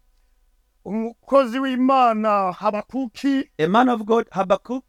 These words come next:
Speaker 1: hariya mu gice ca gatatu,
Speaker 2: chapter three.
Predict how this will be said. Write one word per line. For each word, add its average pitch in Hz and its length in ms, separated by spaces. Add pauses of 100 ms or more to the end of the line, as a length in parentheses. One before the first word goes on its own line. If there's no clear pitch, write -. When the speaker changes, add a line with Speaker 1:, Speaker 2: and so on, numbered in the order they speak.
(280)
Speaker 1:
hariya 285 360
mu 262 100
gice 269 300
ca 262 220
gatatu, 294 720 (240)
Speaker 2:
chapter 160 380
three. 226 360